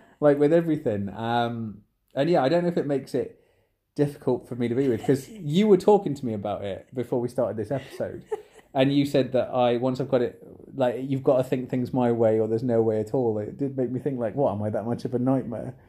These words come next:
Speaker 1: But me and you have, like, the same opinions on things. So there's a lot of stuff where we're on the same, like, page. So it's never really a problem. But, like, when we do differ, like, I'm just, uh
Speaker 2: I think when we differ,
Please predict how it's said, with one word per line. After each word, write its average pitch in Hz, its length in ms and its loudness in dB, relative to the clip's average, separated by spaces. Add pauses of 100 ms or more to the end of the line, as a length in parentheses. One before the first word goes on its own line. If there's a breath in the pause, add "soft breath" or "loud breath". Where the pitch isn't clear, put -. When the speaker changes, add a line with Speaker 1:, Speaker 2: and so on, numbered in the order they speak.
(300 soft breath)
Speaker 1:
But 151 100 2
me 165 140 4
and 165 80 4
you 160 80 2
have, 151 180 2
like, 135 160 2
the 131 80 -2
same 131 340 2
opinions 120 640 -2
on 104 200 -2
things. 104 400 -6
So 127 60 0
there's 117 180 0
a 139 80 4
lot 135 160 6
of 131 60 -2
stuff 123 260 0
where 120 180 6
we're 120 80 4
on 120 120 2
the 120 60 -2
same, 113 380 -2
like, 104 300 -4
page. 113 480 0 (280 soft breath)
So 151 160 6
it's 139 140 4
never 151 280 6
really 143 260 6
a 131 80 4
problem. 131 500 0
But, 120 160 -2
like, 131 160 2
when 143 160 2
we 139 80 0
do 151 220 2
differ, 131 580 -2
like, 127 300 0
I'm 123 260 -4
just, 131 320 -4
uh 127 280 -2 (760 soft breath)
Speaker 2:
I 302 120 6
think 339 500 -2
when 277 340 0
we 262 100 2
differ, 233 680 0